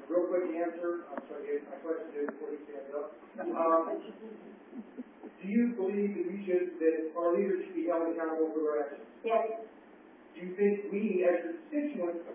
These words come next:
Speaker 1: should hold you accountable for your
Speaker 2: Yes.
Speaker 1: actions or minutes?
Speaker 2: Yes.
Speaker 1: Okay. Fair, that's fine. The Occupy movement. Um, do you support the Occupy movement in general, as a whole?
Speaker 2: In general, yes.
Speaker 1: The whole package?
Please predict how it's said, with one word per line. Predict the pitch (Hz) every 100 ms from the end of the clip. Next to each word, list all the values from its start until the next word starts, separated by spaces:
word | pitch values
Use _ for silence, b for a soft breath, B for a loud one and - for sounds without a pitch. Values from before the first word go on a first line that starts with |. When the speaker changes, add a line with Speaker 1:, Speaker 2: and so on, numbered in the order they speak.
| -
Speaker 1:
should | 190 175
hold | 175 165 160 -
you | 233 285
accountable | - - 156 -
for | 151
your | 185 208 233
Speaker 2:
Yes. | 226
Speaker 1:
actions | - 175 -
or | 160 175
minutes? | 202 - - - -
Speaker 2:
Yes. | 220 214
Speaker 1:
Okay. | 226 - - - - - - - - - - - -
Fair, | 147 -
that's | 156 -
fine. | - - - - -
The |
Occupy | - - - 175 170
movement. | 160 156 160 - - - -
Um, | 156 156 151 151 147 - - -
do | 180
you | 214 233
support | 233 202 190 190 185
the | 175
Occupy | 170 170 175 165 160
movement | 165 160 165 - - -
in | 175 175
general, | 180 - - - - -
as | 180
a | 185
whole? | - - - - -
Speaker 2:
In | 247 247
general, | 254 254 254 254
yes. | 208 220 - - - 160
Speaker 1:
The |
whole | 160 185
package? | 185 - -